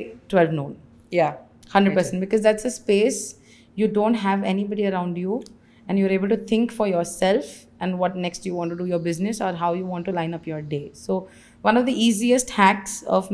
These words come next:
Speaker 1: managing time is to wake up early, one. Second, stop doing things that others can also do.
Speaker 2: Hmm.
Speaker 1: Please. <laughs> I'm sure you are great at accounting,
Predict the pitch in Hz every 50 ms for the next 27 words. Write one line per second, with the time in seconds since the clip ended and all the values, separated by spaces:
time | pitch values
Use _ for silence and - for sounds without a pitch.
0 | 190 175 175 175 175 196 196 196 196 185 180 175 180 170 - 175 165 160 - 165
1 | - 156 151 147 143 - - - - _ - _ - 170 165 151 151 160 - -
2 | - - - - - - - - - - - - - 214 214 214 262 269 277 247
3 | - - - - 208 214 226 247 254 226 202 240 240 240 240 240 - 254 220 220
4 | 196 220 214 202 196 190 185 185 185 - 190 175 170 165 - 165 - - - -
5 | - - - _ _ _ _ _ _ _ _ _ _ _ _ _ _ _ _ _
6 | - - 175 165 156 160 - - _ _ _ _ _ _ _ - 190 196 185 175
7 | 170 - - - - - - - - - - - - - 214 226 220 - - -
8 | - 240 240 240 247 247 233 220 196 202 196 202 196 196 202 196 196 190 - 170
9 | 165 165 160 165 147 143 - -